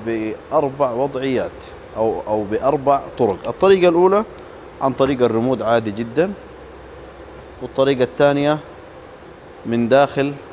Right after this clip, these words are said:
السيارة، الطريقة الثالثة، آه، كه-، بكهرباء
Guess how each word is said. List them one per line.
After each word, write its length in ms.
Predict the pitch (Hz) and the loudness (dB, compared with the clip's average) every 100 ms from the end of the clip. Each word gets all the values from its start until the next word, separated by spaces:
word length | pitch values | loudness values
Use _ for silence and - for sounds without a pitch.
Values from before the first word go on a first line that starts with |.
| 117 | -12
السيارة، 680 | - 117 110 135 160 175 180 - - - - - | -8 -4 0 4 4 2 0 -10 -20 -20 -20 -16
الطريقة 440 | - - 127 147 131 | -16 -4 -2 0 -2
الثالثة، 580 | 123 147 147 139 151 147 - - - - - - - - - | -2 0 0 2 -4 -4 -8 -20 -20 -20 -20 -20 -20 -16 -4
آه، 720 | 117 113 110 107 104 104 104 - - - - - - | 0 2 4 4 4 2 0 -6 -18 -20 -18 -14 -2
كه-، 420 | 156 139 - - | -2 -2 -14 -14
بكهرباء 640 | - - 151 143 135 147 | -14 -4 -2 2 2 0